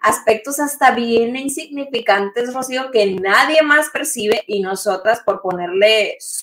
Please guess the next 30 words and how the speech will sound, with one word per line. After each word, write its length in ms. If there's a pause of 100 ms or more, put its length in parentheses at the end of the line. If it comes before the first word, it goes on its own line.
zoom 600
a 140
nuestros 440
defectos 640
o 60
a 40
las 200
cosas 280
que 140
no 140
nos 180
gustan, 480 (400)
podemos 380
llegar 260
a 120
verlos 420
como, 420
"Ay, 300
es 100
que 80
tengo 200
una 140
manchita 600
en 80
este 300
diente", 640
nadie 460
se 140
da 200
cuenta. 220